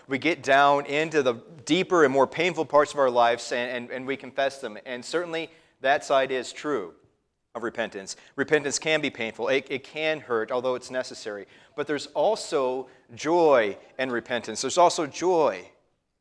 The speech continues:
in that. Because in repentance, we're turning away from all these old bosses that harry us and pester us, and instead we turn towards Christ, whose rest is abundant.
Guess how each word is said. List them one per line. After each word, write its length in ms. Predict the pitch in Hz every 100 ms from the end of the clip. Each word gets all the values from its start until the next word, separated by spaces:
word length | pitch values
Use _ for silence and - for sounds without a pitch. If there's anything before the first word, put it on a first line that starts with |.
| _ _ _ _
in 180 | 127 123
that. 480 | 107 98 92 - - _ _ _ _ _ _ _ _ -
Because 240 | 143 156
in 120 | 175
repentance, 500 | 165 - 180 180 160
we're 60 | 143
turning 260 | - 180 160
away 300 | 139 165 185
from 180 | 147
all 220 | 151 151 160
these 200 | 151 165
old 220 | 151 131
bosses 460 | 139 180 - 139
that 160 | 127 135
harry 360 | 147 175 175 143
us 160 | 127
and 120 | 127 -
pester 380 | 165 165 143
us, 220 | 127 127 - - -
and 100 | 151
instead 400 | 135 - 175 180
we 120 | 151
turn 300 | 139 156 156 143
towards 520 | 151 147 139 135 - -
Christ, 520 | 175 185 180 139 -
whose 200 | 139 -
rest 300 | 151 143 -
is 120 | 131
abundant. 600 | 120 131 175 147 113 -